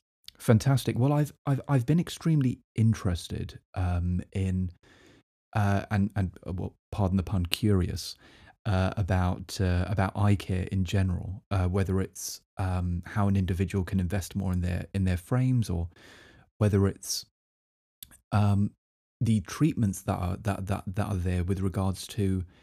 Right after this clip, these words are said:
um, diseases of the eye. So I've been, I've been very, very interested, and I'm very excited to be able to have this opportunity to have a chat with you. So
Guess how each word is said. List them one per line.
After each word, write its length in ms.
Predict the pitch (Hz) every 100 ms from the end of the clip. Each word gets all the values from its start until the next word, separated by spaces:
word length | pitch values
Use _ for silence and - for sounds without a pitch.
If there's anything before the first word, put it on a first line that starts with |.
| _ - _ -
um, 640 | 104 98 98 98 98 98 - - 95
diseases 540 | 104 113 123 98 85
of 100 | 85
the 160 | 87 82
eye. 260 | 80 - -
So 160 | -
I've 100 | 107
been, 200 | 95 104 -
I've 120 | 104
been 120 | 104
very, 220 | 101 127
very 260 | 131 113 101
interested, 720 | 98 92 87 82 87 82 87 -
and 100 | 95
I'm 140 | 92
very 240 | 107 107
excited 640 | 95 - 98 98 98 87 85
to 100 | 85
be 100 | 87
able 140 | 85
to 80 | -
have 200 | 82 87
this 180 | 90 90
opportunity 560 | 82 - 90 85 -
to 100 | 87
have 140 | 90 87
a 40 |
chat 320 | 82 - 110
with 160 | - 87
you. 140 | -
So 280 | 90 104 98